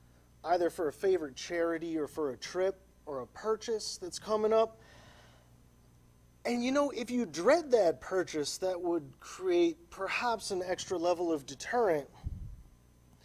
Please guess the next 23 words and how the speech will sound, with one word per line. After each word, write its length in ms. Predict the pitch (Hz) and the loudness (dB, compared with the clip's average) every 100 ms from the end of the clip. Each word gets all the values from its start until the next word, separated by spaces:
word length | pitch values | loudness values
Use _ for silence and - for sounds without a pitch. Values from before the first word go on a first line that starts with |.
| - - | -20 -14
You 100 | 151 | -2
might, 300 | 165 170 143 - - | 4 4 2 -12 -8
uh, 340 | 147 139 135 131 | -6 -4 -4 -6
even 240 | 160 170 151 | -4 -4 -4
discourage 540 | 143 - 269 208 151 | -4 0 6 6 6
other 220 | 160 147 | 4 2
people 300 | - 185 156 | -2 -6 -6
from 180 | - 139 | -10 -10
swearing 400 | - 196 180 156 | -4 0 2 2
to 60 | 139 | -2
try 200 | 190 160 | -4 -4
and 80 | 143 | -4
keep 180 | 202 | -4
that 180 | 180 156 | 0 0
jar 320 | 135 170 156 | 2 4 4
light. 380 | 160 214 226 165 - - - - - | 6 6 6 4 -6 -20 -20 -20 0
But 120 | 214 | 2
if 120 | 240 294 | 2 0
you're 180 | 294 | 2
excited 460 | 202 - 196 277 359 | 2 0 2 2 2
about 300 | 320 311 311 | 0 -2 -2
that 220 | 320 311 | -2 -4
purchase, 680 | 302 330 349 349 - - | -4 -8 -8 -14 -14 -14